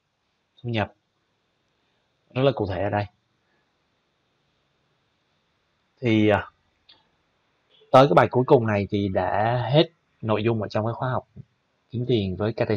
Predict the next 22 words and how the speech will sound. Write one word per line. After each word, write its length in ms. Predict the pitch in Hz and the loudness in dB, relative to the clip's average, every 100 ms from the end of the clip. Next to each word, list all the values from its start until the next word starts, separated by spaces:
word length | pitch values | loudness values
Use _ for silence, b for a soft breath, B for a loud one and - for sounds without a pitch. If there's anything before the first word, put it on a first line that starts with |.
| 107 | -4
C 40 | |
T 40 | 110 101 | -4 -4
rồi. 140 | 87 - _ B B B B B _ _ _ _ _ _ _ _ 135 117 _ _ _ | -6 -10 _ B B B B B _ _ _ _ _ _ _ _ -16 -16 _ _ _
Anh 120 | 127 | -2
em 140 | 135 127 | 0 2
có 60 | |
thể 140 | 135 101 | 0 0
rất 160 | 113 | 2
là 100 | 170 135 | 2 4
nhiều 160 | 107 | 2
cách 200 | - 151 135 | 4 2 2
để 200 | 101 90 | -4 -2
mà 560 | 113 101 95 95 92 87 - _ _ _ | -2 -2 0 -2 -2 -6 -12 _ _ _
kiếm 120 | - 127 | -6 0
tiền 200 | 139 110 | 2 2
trên 120 | 107 110 | 0 -4
nền 100 | 98 | -2
tảng 140 | 90 | -2
K 20 | |
T 280 | 110 107 | 0 -2
C 20 | |
T. 60 | 113 | -2